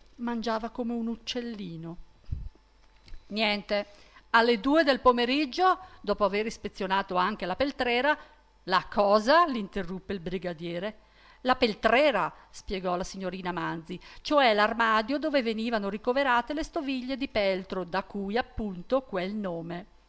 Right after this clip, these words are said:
Diceva, all'una, dopo aver ispezionato anche la peltrera, s'era infine convinta che il Sacro Cuore era davvero sparito e s'era decisa a uscire di casa.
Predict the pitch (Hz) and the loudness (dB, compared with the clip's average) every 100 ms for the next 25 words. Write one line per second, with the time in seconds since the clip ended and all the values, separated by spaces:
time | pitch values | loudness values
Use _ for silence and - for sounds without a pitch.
0 | _ - _ - - - - 330 - 214 | _ -20 _ -20 -20 -16 -2 0 2 2
1 | 196 247 311 277 208 185 175 180 196 - | 6 6 6 4 0 -4 -6 -4 -4 -8
2 | - 185 185 190 175 208 262 233 - - | -12 0 0 2 -2 0 0 -4 -10 -8
3 | 180 180 196 - 180 214 233 - 175 165 | -6 -2 -2 -2 -2 0 -2 -6 -6 -2
4 | - 277 269 - 240 233 240 262 190 285 | 0 0 -2 -4 0 0 0 0 -4 -6
5 | - - 294 226 285 294 - 277 202 196 | -16 -2 2 4 4 0 -2 -2 -2 -2
6 | 294 277 240 247 240 311 294 - 214 277 | -2 0 -2 -2 -2 -2 -2 -2 -2 -2
7 | - 196 240 226 202 190 196 226 - 202 | 0 0 2 2 0 0 -2 -6 -2 -4
8 | 165 156 180 185 - 262 - 170 170 - | -4 -10 -10 -10 -10 -10 -8 -8 -8 -8
9 | - 185 165 214 220 - - 254 247 - | -10 -12 -6 -6 -6 -10 -2 -2 0 -6
10 | 170 165 160 - 151 151 160 156 | -8 -10 -12 -8 -8 -6 -8 -8